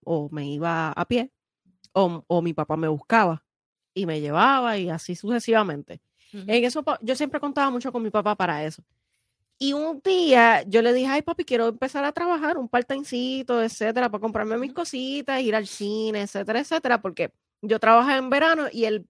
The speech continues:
Speaker 1: el dinero de verano era el que yo usaba durante el semestre. Yo estiraba el dólar. Yo no usaba eso en verano. Eso era como que siempre así. Y cuando de momento de, este,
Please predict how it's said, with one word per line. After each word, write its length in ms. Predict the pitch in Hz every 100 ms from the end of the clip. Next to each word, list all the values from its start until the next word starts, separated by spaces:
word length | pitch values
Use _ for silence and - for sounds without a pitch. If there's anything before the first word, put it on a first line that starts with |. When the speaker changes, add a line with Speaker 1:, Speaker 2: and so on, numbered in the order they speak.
| -
Speaker 1:
el 200 | 202 190
dinero 300 | 190 185 190
de 100 | 202
verano 300 | 208 262 269
era 100 | 226 208
el 40 |
que 80 | 220
yo 80 | 220
usaba 240 | 262 254
durante 260 | 240 214 185
el 40 |
semestre. 360 | - 185 190 175
Yo 60 | 175
estiraba 480 | - 247 190 220
el 100 | 190
dólar. 300 | 165 170 131 - _ _ _ _ _ _ _ _
Yo 120 | 208 208
no 60 |
usaba 420 | 240 247 233 247
eso 140 | 254 302
en 80 | 214
verano. 340 | 165 160 127 -
Eso 300 | 170 175 226
era 180 | 254 285
como 300 | 233 190 160
que 380 | 135 135 101 - _ _ 233
siempre 420 | - 233 190 220
así. 340 | 214 208 165 160 _ _ _
Y 300 | - 240 214
cuando 1120 | - 220 208 208 220 214 202 196 190 185 123 -
de 140 | 214
momento 1000 | 202 202 190 190 - 233 254 247 233 175 _ _ _ _ _ _ _ _ _ _ -
de, 220 | 208 202
este, 760 | - 220 - 254 208 190 190 170